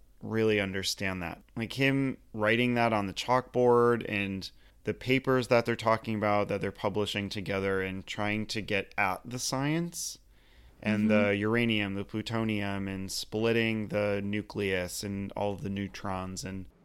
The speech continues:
Speaker 1: using that in visuals to kinda show what a chain reaction could look like. You know, doing this in a way that is,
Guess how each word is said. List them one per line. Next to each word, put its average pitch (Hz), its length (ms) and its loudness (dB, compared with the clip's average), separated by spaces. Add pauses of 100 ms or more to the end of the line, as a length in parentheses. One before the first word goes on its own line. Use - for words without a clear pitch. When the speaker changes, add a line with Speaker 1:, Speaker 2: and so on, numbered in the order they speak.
(120)
Speaker 1:
using 131 500 2
that 107 180 4
in 104 140 -2
visuals 95 600 -2
to - 100 -10
kinda 104 280 -6
show 101 480 4
what 95 460 -2 (380)
a 156 40 -10
chain 110 320 -2
reaction 101 500 0
could 101 180 -6
look 135 300 -2
like. 90 340 0
You 113 60 -4
know, 107 260 -2 (220)
doing 139 340 2
this 143 220 -2
in 117 80 0
a 110 100 2
way 101 320 4
that 98 220 2
is, 95 540 -4